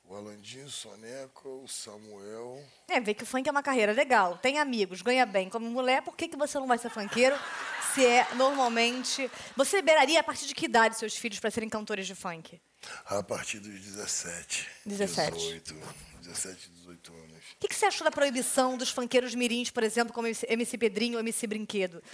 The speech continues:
Speaker 2: Você achou correta, achou exagerada?
Speaker 1: Eu
Speaker 2: Com
Speaker 1: achei,
Speaker 2: letras como,
Speaker 1: eu
Speaker 2: "Bebe
Speaker 1: a-
Speaker 2: leitinho, segura meu Pokémon".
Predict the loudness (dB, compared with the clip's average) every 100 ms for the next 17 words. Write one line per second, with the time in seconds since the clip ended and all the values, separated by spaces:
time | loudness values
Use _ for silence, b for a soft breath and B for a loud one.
0 | B 0 0 -2 0 4 4 2 -4 -2
1 | 0 4 8 8 6 2 -4 B B B
2 | B -2 4 6 4 0 -2 -4 0 4
3 | 6 6 4 4 -2 0 0 -2 -4 2
4 | 6 6 2 -2 -4 -4 -6